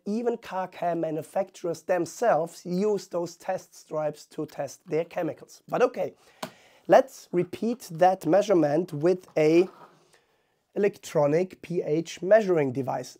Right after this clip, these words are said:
No, this is not a measuring device that costs several thousand euros. So if Geon wants to criticize that,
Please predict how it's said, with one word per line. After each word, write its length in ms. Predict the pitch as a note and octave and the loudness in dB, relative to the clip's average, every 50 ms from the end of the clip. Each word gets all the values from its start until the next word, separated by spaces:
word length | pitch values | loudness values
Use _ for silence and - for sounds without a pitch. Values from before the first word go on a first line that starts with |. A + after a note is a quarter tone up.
| _ _ | _ _
No, 440 | - F#3 G3 G3+ G#3 G3 E3 D3 D3 - | -8 -4 2 4 6 6 6 4 -2 -4
this 160 | - G3+ F3+ | -6 -6 -4
is 200 | G3 F#3 D#3+ - | -4 -6 -4 -4
not 400 | E3+ F3+ F#3 G3+ A3 A#3+ A#3 - - | 0 2 4 4 4 2 0 -2 -2
a 140 | G3 G3 | 0 2
measuring 420 | G3 G3+ G3 F#3 G3+ F#3+ F#3 F3+ D#3+ | 4 2 2 2 2 0 0 0 -2
device 420 | E3+ D#3 D#3+ E3 E3+ F3 F3 F3 - | -2 -4 -4 -4 -4 -6 -8 -8 -8
that 280 | - D#3+ D3+ - _ | -10 -10 -10 -10 _
costs 580 | - - - E3 E3 D3+ - - - - - - _ | -10 -6 -4 -4 -4 -6 -8 -14 -20 -20 -20 -20 _
several 460 | D#3+ - - E3 E3 D#3 E3 D#3+ D#3 C#3+ | -12 -6 -4 -4 -2 0 0 -2 -2 -4
thousand 560 | - _ - D3+ D3 D3+ D#3 C3+ D3 C3+ A#2+ | -6 _ -4 -2 0 0 0 -2 -4 -6 -4
euros. 520 | C3 G3 B3+ A#3 F#3 F3 F#3+ G3+ - - _ _ _ _ _ _ _ _ | -2 0 0 0 0 0 -2 -4 -6 -12 _ _ _ _ _ _ _ _
So 340 | - - G#3 G3+ G3+ G3 - _ _ _ _ _ | -2 2 2 4 4 2 -2 _ _ _ _ _
if 260 | G#3 A3 G#3+ - - - | 2 2 2 0 -6 -6
Geon 340 | E3 E3+ G#3+ G#3+ G#3+ G3 F#3+ | -4 0 0 2 2 2 2
wants 280 | F3 F3+ F3+ F3+ F3+ - | 2 2 2 2 0 -4
to 100 | - F3 | -8 -8
criticize 720 | D#3+ - - F3 E3+ E3+ D#3 - - D3+ D3 C#3 - - | -8 -6 -6 -2 -2 -2 -4 -4 -6 -6 -6 -6 -8 -4
that, 420 | D#3 D#3 G#3+ A3+ C4 B3+ - - | 2 4 4 4 4 0 -6 -16